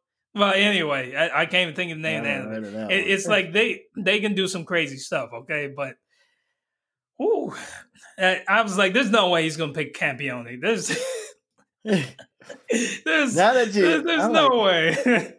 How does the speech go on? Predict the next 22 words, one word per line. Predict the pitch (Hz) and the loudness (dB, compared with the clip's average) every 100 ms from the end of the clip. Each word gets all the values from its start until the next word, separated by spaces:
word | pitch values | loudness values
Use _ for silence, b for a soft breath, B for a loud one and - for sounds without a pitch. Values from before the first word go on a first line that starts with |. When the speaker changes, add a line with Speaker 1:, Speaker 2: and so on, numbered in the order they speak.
| _ | _
Speaker 1:
<laughs> | _ - | _ -2
Speaker 2:
I | 392 | 2
didn't | 508 480 349 | 4 4 2
think | 185 | 0
it | 151 | 2
was | 139 123 | 2 0
too | - 151 | 0 0
bad, | 120 110 104 101 | 2 2 2 -2
but | 98 95 | -4 -6
then | 120 | -6
again, | 104 104 | -4 -2
I | 175 165 147 | -2 -2 -4
Speaker 1:
Oh | 127 | -6
my | 104 101 | -6 -6
Speaker 2:
truly | 98 | -4
Speaker 1:
gosh. | 147 143 123 120 - - _ - | -2 -2 -2 -8 -14 -18 _ -4
I, | 147 | -2
Speaker 2:
Yeah. | |
Speaker 1:
I | - 156 156 | 2 4 4
don't | 147 | 2
know, | 139 127 | 0 -2
man. | 120 117 120 | -6 -10 -10